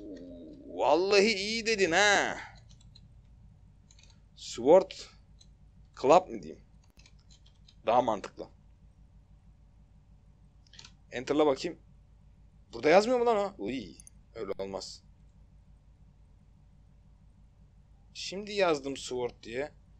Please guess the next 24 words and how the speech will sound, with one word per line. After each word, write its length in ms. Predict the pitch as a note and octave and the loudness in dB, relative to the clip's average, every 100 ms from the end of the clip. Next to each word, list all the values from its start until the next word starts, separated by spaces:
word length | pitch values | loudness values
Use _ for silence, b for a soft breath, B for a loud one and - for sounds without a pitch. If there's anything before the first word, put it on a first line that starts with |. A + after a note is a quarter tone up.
| - - - - - - | -20 -20 -20 -20 -20 -14
Full 260 | - F#3 | -2 0
büyük 220 | D#3 F#3 D3+ | 0 -2 -2
yaz 100 | A#2+ | -4
o 40 | |
zaman 220 | G2+ G2 | -4 -8
ya. 360 | E2+ G#2 C#3+ - - - - - - - - - - - - - - - - - | -8 -8 -10 -14 -20 -20 -20 -20 -20 -20 -20 -20 -20 -20 -20 -20 -20 -20 -20 -6
Değil 120 | D#3 | -4
mi? 120 | D#3 - - - - - - - - - | -4 -6 -16 -20 -20 -20 -20 -20 -20 -20
Sword 540 | - - A2 C3 C#3+ - - - - - - - - - | -20 -10 -2 0 0 -8 -20 -20 -20 -20 -20 -20 -14 0
Club. 240 | A#2 G2 - - - - - - - - - - - - - - | 2 2 0 -14 -20 -20 -20 -20 -20 -20 -20 -20 -20 -20 -20 -10
Enter. 460 | B2 C3+ G3 - - - - - - - - | -6 -2 -2 -4 -18 -20 -20 -20 -20 -20 -2
Aynen. 340 | - E3+ C3 - - - - - - | 2 4 2 -6 -18 -20 -20 -20 -12
Uy, 340 | - D#3 A#2 - - - | 0 0 0 -4 -18 -20
hiç 160 | - - | -10 -6
anlaşılmadı 480 | C#3 C3 C#3 A2 F#2 | -4 -4 -6 -6 -6
be. 180 | A2+ - - - - - - - | -8 -12 -20 -20 -20 -20 -20 -12
Değil 120 | A#2+ | -4
mi? 180 | C#3+ - - - - - - - - - - - - - - - - - - | -4 -6 -14 -20 -20 -20 -20 -20 -20 -20 -20 -20 -20 -20 -20 -20 -20 -20 0
Lazım 360 | C#3 A#2 D3 C3 | 2 2 0 0
değil. 180 | A#2 - | 0 2
Tamam, 220 | B2 A2+ | 2 6
almıyorum 360 | B2 B2 G#2+ G2 | 4 4 -4 -6
o 60 | |
zaman. 240 | G2 F2+ | -8 -10